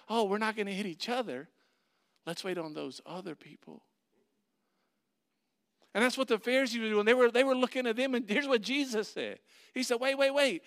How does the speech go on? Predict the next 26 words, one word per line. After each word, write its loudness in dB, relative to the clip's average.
If 4
you're 4
gonna 6
have 6
that 4
standard, -2
if -10
you're 2
gonna 4
have 8
that 8
standard 2
that 2
someone 4
messes 2
up 4
and 0
you 4
have 8
the 4
right 4
to -4
just -2
go 6
after 0
'em, -10